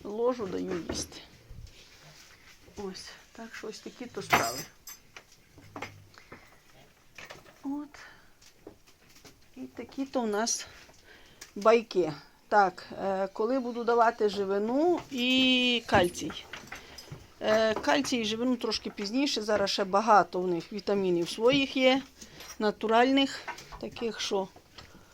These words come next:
їм хватає. Тобто там в мене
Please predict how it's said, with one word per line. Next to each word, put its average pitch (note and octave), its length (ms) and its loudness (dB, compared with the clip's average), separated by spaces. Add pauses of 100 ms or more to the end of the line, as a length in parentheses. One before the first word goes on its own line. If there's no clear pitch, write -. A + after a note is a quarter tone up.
(480)
їм A3+ 240 0
хватає. C4+ 680 6
Тобто A3 440 0
там G#3 200 0
в G3 80 0
мене F#3+ 440 0